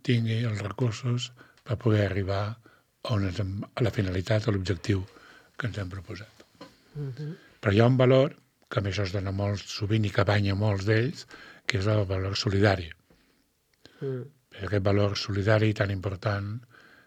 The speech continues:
Speaker 1: que sí m'agradaria fer una esmena amb el que és ser gratuït i ser generós, perquè forma part d'aquesta solidaritat.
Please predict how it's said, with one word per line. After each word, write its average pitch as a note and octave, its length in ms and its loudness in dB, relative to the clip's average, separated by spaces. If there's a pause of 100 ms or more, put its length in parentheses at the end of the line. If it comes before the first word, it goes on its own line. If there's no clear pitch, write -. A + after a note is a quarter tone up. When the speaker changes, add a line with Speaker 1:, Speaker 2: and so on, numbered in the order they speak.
(180)
Speaker 1:
que G#2 120 -2
sí - 180 0
m'agradaria G2+ 360 0
fer G2+ 140 -2
una G2 160 -6
esmena G#2 400 -4 (680)
amb G2 220 -2
el F2+ 80 -4
que G#2 200 2
és F#2+ 140 -4
ser G2+ 160 0 (540)
gratuït G#2+ 640 0
i F#2+ 80 -4
ser G#2+ 160 -6
generós, G2+ 560 -2 (640)
perquè G2 240 -2
forma F#2+ 300 -2
part G2 240 0
d'aquesta G2+ 360 -6
solidaritat. G2+ 800 -4